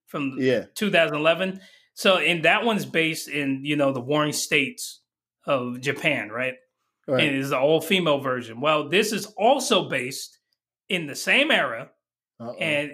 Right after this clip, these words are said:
Speaker 1: it has the same characters, because they're all historical characters, so it's not like they're reinventing it,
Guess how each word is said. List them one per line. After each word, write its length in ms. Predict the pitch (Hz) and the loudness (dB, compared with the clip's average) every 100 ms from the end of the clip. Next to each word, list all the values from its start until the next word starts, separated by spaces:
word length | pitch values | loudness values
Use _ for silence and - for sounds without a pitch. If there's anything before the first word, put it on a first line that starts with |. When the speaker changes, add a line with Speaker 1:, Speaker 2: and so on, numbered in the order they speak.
| 170 | -6
Speaker 1:
it 320 | 160 156 - | -6 -6 -4
has 340 | 160 165 143 | 0 0 0
the 100 | 175 | -8
same 500 | - - 180 233 277 | -8 -2 0 2 0
characters, 840 | - 294 247 170 - 120 131 - - _ _ _ _ | 0 2 2 0 -8 -14 -16 -18 -20 _ _ _ _
because 300 | 190 220 185 | 0 2 2
they're 120 | 202 | 2
all 160 | 220 226 | 4 4
historical 500 | 208 - 220 160 135 | 2 0 -2 -2 -4
characters, 440 | 214 165 127 120 | 0 0 -2 -8
so 100 | 170 | -8
it's 80 | 143 | -2
not 180 | 185 180 | 0 2
like 140 | 156 | 0
they're 100 | 143 | -2
reinventing 580 | 139 151 135 156 165 175 | -4 -2 -2 -4 -4 -6
it, 80 | 170 | -6